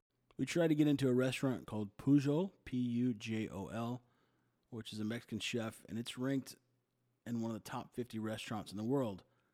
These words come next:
But the catch is, it's like seventy-five dollars a person. So there's not many cities in the rest of the world that you can eat a top-notch meal for that price.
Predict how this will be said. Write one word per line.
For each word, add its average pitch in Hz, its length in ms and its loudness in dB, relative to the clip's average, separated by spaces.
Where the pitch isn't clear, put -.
But 135 120 -8
the 143 60 -4
catch 160 360 -4
is, 107 360 -4
it's - 160 -12
like 139 120 -2
seventy-five 131 580 0
dollars 113 280 -2
a 110 40 -10
person. 92 460 -10
So 131 220 -2
there's 131 200 0
not 160 280 0
many 147 220 2
cities 117 640 -4
in 104 80 -8
the 110 80 -4
rest 110 300 -4
of 107 60 -2
the 107 80 -4
world 92 320 -4
that 110 60 -8
you 117 80 -4
can 110 160 -6
eat 110 240 -6
a - 120 -16
top-notch 104 560 -10
meal 98 220 -6
for 92 140 -14
that 87 160 -10
price. 80 460 -12